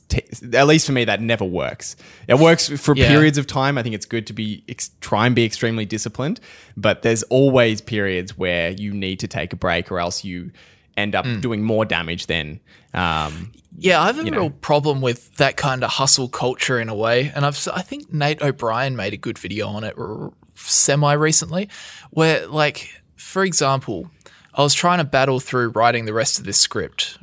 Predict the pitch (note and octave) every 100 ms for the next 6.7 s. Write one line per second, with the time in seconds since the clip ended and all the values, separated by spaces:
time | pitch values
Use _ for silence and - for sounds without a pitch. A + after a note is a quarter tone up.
0 | _ G2 A2+ - C#3+ D3+ G3 G#3+ - C#3+
1 | B2 A2 A#2 F#2+ F2+ - A2 B2 - G2
2 | C#2+ - C3 B2+ B2 A#2+ A#2+ - - B2+
3 | B2+ A#2 A2+ A#2 A#2+ C3+ - A#2+ - A2+
4 | G#2 G#2+ A2 G#2 - C3+ A2 C3+ C3+ C3
5 | B2 - A2 A2+ A2+ A2 G#2 - - -
6 | G#2+ - A2 F#2 G#2+ G#2+